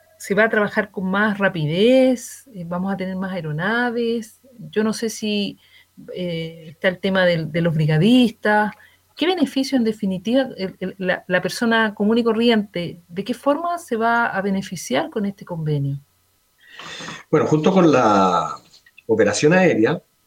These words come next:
Speaker 2: en el plano de las relaciones con el club aéreo, nosotros hoy día tenemos una dependencia, ahí está ubicada la central de operaciones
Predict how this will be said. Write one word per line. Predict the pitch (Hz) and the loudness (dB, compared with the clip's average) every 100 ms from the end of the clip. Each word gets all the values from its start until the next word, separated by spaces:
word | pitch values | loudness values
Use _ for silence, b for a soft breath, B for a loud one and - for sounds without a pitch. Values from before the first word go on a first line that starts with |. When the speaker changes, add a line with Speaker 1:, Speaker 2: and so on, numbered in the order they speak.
| _ _ _ _ _ _ - _ | _ _ _ _ _ _ -20 _
Speaker 2:
en | 110 104 104 101 | -2 -2 0 -2
el | 95 90 87 80 | -4 -4 -6 -8
plano | - 127 143 | -2 0 2
de | 123 | 2
las | 117 104 | 0 -2
relaciones | 104 - 123 127 143 | -4 -6 -4 -4 -6
con | - 117 104 92 87 156 _ _ - | -6 -4 -4 -6 -12 -20 _ _ -18
el | 165 | -16
club | - 143 131 | -4 0 2
aéreo, | 143 107 110 160 - _ _ b b | 2 0 -2 -4 -12 _ _ b b
nosotros | 117 113 151 156 | -12 -4 -4 -2
hoy | 143 | 0
día | 143 | 0
tenemos | 151 135 147 | 0 0 -2
una | 147 147 | -2 0
dependencia, | 127 107 101 139 160 156 | 0 0 0 -2 -2 -4
ahí | 135 | -6
está | 135 | -6
ubicada | 110 98 123 | -10 -8 -8
la | 131 | -6
central | - 90 120 139 | -8 -10 -8 -4
de | |
operaciones | 160 143 127 135 139 170 170 | -2 -4 -6 -8 -4 -4 -4